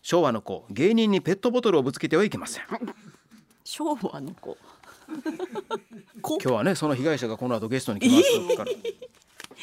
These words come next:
Speaker 2: えー。
Speaker 1: あ、違ったか。
Speaker 2: 違いますよ。
Speaker 1: あ、か-、あ、
Speaker 2: はい。
Speaker 1: 彼ではなかったか。
Speaker 2: か-、彼では？<laughs> 誰？
Speaker 1: えー、東京都大田区ラジオネーム今やん。肝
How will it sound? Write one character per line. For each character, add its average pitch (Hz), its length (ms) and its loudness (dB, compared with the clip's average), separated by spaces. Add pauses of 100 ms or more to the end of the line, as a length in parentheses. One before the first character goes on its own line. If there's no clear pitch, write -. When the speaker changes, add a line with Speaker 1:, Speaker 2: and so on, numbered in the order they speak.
(160)
Speaker 2:
え - 0 -
ー。 330 60 4 (840)
Speaker 1:
あ、 160 80 2
違 269 200 2
っ - 20 0
た - 100 -4
か。 - 140 -4
Speaker 2:
違 392 200 2
い - 20 0
ま 403 160 2
す - 100 0
よ。 277 240 4 (100)
Speaker 1:
あ、 208 80 -4
か-、 - 20 -6 (100)
あ、 - 40 -2
Speaker 2:
は 311 80 -2
い。 285 60 -6
Speaker 1:
彼 302 200 4
で 165 80 6
は 131 80 4
な 135 80 0
か - 100 -6
っ - 20 -10
た - 120 -12
か。 - 140 -4
Speaker 2:
か-、 - 140 0
彼 392 160 8
で 311 140 4
は？ 339 200 4 (340)
<laughs> - 340 -2
誰？ 269 280 -6 (180)
Speaker 1:
え 90 1040 -6
ー、 - 40 -20 (180)
東 269 160 4
京 247 120 6
都 131 140 4
大 123 60 2
田 127 100 0
区 123 100 0
ラ 117 140 4
ジ 127 80 0
オ 131 100 4
ネ 156 100 2
ー - 20 4
ム 107 100 0
今 120 200 2
や 92 100 -6
ん。 - 80 -20 (1200)
肝 294 300 4